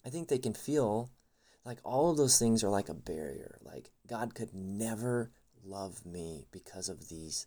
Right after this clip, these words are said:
things. And that barrier separates them from God. It separates them from his love, his hope, and any kind of meaningful life with him.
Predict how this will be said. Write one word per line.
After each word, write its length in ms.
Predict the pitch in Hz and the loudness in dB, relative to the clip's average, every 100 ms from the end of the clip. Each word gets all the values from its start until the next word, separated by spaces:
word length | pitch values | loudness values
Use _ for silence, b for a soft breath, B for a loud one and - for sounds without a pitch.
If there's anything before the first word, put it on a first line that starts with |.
| _ | _
things. 520 | - - _ - - _ _ _ _ _ _ _ _ _ _ - | -20 -20 _ -20 -20 _ _ _ _ _ _ _ _ _ _ -2
And 140 | 113 | 4
that 300 | 113 - 101 | 4 4 4
barrier 420 | 113 110 110 101 | 8 10 10 8
separates 680 | - - - 110 - - - | 8 10 10 8 -6 -8 -6
them 180 | 85 78 | -4 -6
from 180 | - 60 | -10 -12
God. 300 | - 55 - _ b - | -14 -14 -18 _ b 0
It 100 | - | 6
separates 560 | - 127 120 113 - | 8 8 6 4 4
them 140 | 107 95 | 2 0
from 180 | 90 | -2
his 200 | 85 - | -2 -2
love, 380 | 101 107 107 95 | 4 6 6 4
his 180 | - 95 | -2 -2
hope, 340 | - 107 101 - b b b b - | 4 6 6 4 b b b b -10
and 100 | 123 | -4
any 200 | 135 143 | 0 0
kind 200 | 131 117 | 0 2
of 60 | 101 | 2
meaningful 460 | 101 101 98 82 | 4 2 2 -2
life 300 | 90 82 - | -2 -4 -4
with 200 | 78 80 | -6 -6
him. 200 | - - | -8 -14